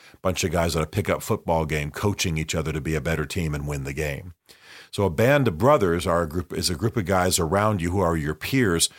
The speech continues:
and you're all together perfecting noble manhood.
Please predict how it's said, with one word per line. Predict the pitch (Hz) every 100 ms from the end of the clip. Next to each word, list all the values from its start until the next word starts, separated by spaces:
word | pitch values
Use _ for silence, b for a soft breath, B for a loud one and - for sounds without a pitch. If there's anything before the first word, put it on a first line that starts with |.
| B B
and | 87
you're | 85 90
all | 107 117
together | 110 104 92 101 113 92
perfecting | 85 87 - 98 - 90 82
noble | 85 78 80
manhood. | 87 101 87 71 57